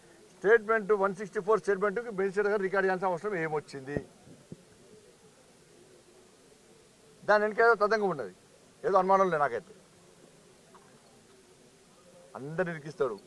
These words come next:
ఇదే ముఖ్యమంత్రి పెద్ద బ్లాక్‌మెయిలర్, పెద్ద బ్లాక్‌మెయిలర్. ఎవరైతే దొంగలు, లంగలు, అవినీతి పడుతున్నారో,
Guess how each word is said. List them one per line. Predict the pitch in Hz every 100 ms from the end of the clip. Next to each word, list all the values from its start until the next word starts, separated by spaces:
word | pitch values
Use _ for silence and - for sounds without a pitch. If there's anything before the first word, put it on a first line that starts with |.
| - - -
ఇదే | 131 175 175 - 110
ముఖ్యమంత్రి | 113 123 - 175 165 185
పెద్ద | - 131 -
బ్లాక్‌మెయిలర్, | 139 123 143 143 156 113 - - - - - - - - -
పెద్ద | 196 175
బ్లాక్‌మెయిలర్. | 180 175 160 156 123 104 - - - - - - - _ 117
ఎవరైతే | 151 190 185
దొంగలు, | 147 165 185 185
లంగలు, | 170 170 180
అవినీతి | 165 180 165
పడుతున్నారో, | 175 170 170 165